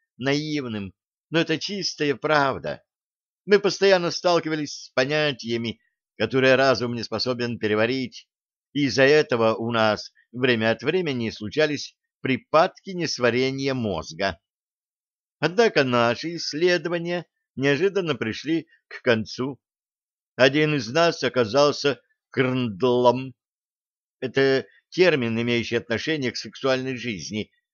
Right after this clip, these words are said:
и к особенностям строения нашего организма. Но он слишком сложен, чтобы пытаться его сейчас объяснить. Но это означает,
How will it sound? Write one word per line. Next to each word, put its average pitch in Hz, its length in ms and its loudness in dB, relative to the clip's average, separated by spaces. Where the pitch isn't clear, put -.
и 117 260 -2
к 95 80 -2
особенностям 135 640 -2
строения 120 760 -4
нашего 113 420 0
организма. 120 720 -4
Но 175 100 4
он 160 80 0
слишком 143 480 -2
сложен, 107 680 2
чтобы 113 280 0
пытаться 127 480 2
его 110 180 -2
сейчас 107 440 -2
объяснить. 87 720 -10
Но 117 200 0
это 135 400 4
означает, 113 920 -4